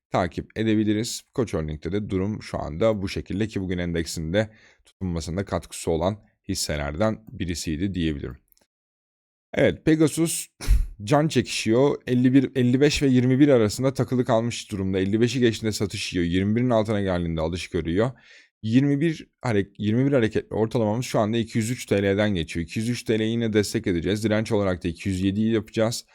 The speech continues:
Ve bu şekilde de artık ne tarafa gitmek istiyorsa bu şek-,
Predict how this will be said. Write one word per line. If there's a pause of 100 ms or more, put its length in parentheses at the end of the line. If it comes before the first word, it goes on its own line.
(320)
Ve
bu
şekilde
de
artık
ne
tarafa (240)
gitmek
istiyorsa
bu
şek-,